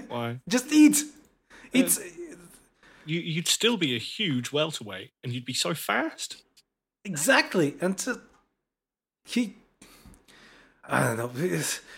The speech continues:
Speaker 2: He has moments
Speaker 1: just
Speaker 2: where he
Speaker 1: what
Speaker 2: looks really good,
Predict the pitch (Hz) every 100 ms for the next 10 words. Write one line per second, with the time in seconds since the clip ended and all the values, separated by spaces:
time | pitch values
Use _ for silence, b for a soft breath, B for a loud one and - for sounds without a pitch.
0 | B B B B B - 240 294 214 285
1 | 269 170 185 165 160 175 139 165 151 135
2 | 156 104 104